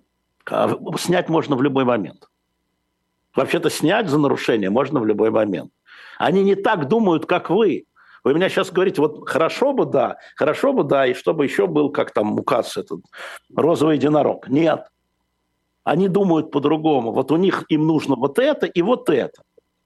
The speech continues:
И вот это. А эти двадцать пять процентов, они всегда против. Или двадцать даже.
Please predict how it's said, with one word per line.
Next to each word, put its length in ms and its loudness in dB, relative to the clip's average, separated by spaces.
И 100 2
вот 220 0
это. 320 0
А 60 2
эти 180 0
двадцать 320 0
пять 200 -2
процентов, 540 -2
они 160 0
всегда 380 0
против. 360 -4
Или 120 2
двадцать 640 -2
даже. 380 -2